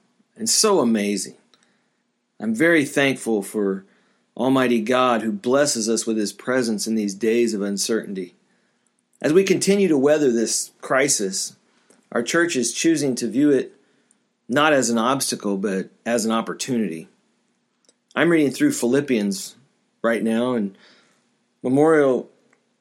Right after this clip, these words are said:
and our church staff does not want to waste these circumstances that we're in, just like the Apostle Paul didn't waste his circumstances as a prisoner in Rome.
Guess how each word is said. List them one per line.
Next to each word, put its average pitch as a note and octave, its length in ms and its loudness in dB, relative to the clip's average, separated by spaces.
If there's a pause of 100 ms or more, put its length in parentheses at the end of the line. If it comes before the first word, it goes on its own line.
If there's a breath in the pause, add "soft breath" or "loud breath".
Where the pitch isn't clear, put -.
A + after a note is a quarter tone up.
(180)
and B2+ 100 2
our B2 140 4
church - 300 0
staff B2+ 320 2
does A#2+ 120 -2
not C3+ 200 0
want C#3 100 2
to C3 60 2
waste C#3+ 400 2
these B2 260 2
circumstances C3 1080 -2 (1200)
that B2 120 0
we're C3 200 2
in, C3 420 0 (420 soft breath)
just D#3+ 200 -2
like D3 180 4
the C3+ 80 2
Apostle B2+ 480 2
Paul B2+ 540 2
didn't C3 340 -2
waste B2 280 0
his D3 180 0
circumstances A#2 720 -2
as A2+ 120 0
a A2+ 80 -2
prisoner A2+ 600 -2
in A#2 160 -4
Rome. A2+ 480 -2